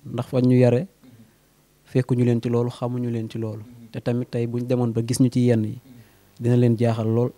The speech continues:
ndax dañ naan kii de maa ko yar, bi ma fi, bi ma fiy jógee melul nii. Léegi dafa dem ba nuppi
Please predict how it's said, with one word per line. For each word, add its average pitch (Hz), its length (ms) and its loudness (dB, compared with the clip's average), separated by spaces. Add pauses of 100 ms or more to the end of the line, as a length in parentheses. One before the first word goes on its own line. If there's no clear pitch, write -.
(140)
ndax 120 160 -8
dañ 120 160 -4
naan 117 220 -4
kii 120 160 -4
de 120 100 2
maa 120 200 0
ko 117 100 0
yar, 110 200 -2 (840)
bi 120 120 2
ma 127 120 8
fi, 131 140 2
bi 127 120 2
ma 131 40 4
fiy 127 160 2
jógee 120 220 4
melul 117 280 2
nii. 110 200 -8 (280)
Léegi 120 200 -2
dafa 120 240 -2
dem 117 220 0
ba 123 80 0
nuppi 123 280 -8